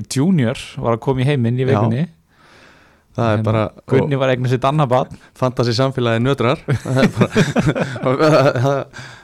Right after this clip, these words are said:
Speaker 2: það er allir vel stressaði fyrir að einhver sé að fara að taka yfir þetta eftir nokkur ár.
Speaker 1: Já. Og,
Speaker 2: Það eru
Speaker 1: hérna,
Speaker 2: tveir.
Speaker 1: þetta er nú, hvað, þriðja barnið í, í Fantabræða hópnum
Speaker 2: Já.
Speaker 1: í, á tímbilinu.
Speaker 2: Já,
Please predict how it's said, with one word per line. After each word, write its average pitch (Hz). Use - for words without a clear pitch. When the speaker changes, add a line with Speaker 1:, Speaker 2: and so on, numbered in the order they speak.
Speaker 2:
það 127
er 127
allir 131
vel 147
stressaði 127
fyrir 131
að -
einhver 139
sé 131
að 117
fara 123
að 135
taka 135
yfir 196
þetta 110
eftir 123
nokkur 120
ár. 165
Speaker 1:
Já. 123
Og, -
Speaker 2:
Það 107
eru 110
Speaker 1:
hérna, 110
Speaker 2:
tveir. 185
Speaker 1:
þetta 120
er 131
nú, 117
hvað, 101
þriðja 160
barnið 160
í, 147
í 139
Fantabræða 151
hópnum 135
Speaker 2:
Já. 123
Speaker 1:
í, -
á 131
tímbilinu. 123
Speaker 2:
Já, 117